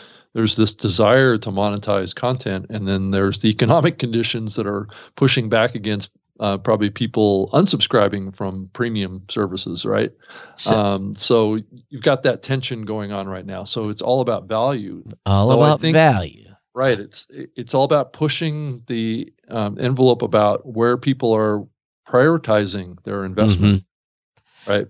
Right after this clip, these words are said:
Speaker 1: And that's the key question here.
Speaker 2: So it goes back to the model that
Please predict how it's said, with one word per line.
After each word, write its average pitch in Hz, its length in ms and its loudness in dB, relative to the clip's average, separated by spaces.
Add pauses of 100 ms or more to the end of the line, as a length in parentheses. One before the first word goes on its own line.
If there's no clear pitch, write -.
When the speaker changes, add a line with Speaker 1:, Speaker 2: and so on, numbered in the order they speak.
(140)
Speaker 1:
And 95 680 -2
that's 117 360 2
the 107 120 -6
key 98 580 -4 (120)
question 104 440 0
here. 90 260 -12 (220)
Speaker 2:
So 151 420 4 (240)
it 127 140 -2
goes 160 340 4
back 175 340 0 (120)
to 95 420 -2
the 107 160 0
model 104 520 2
that 107 260 2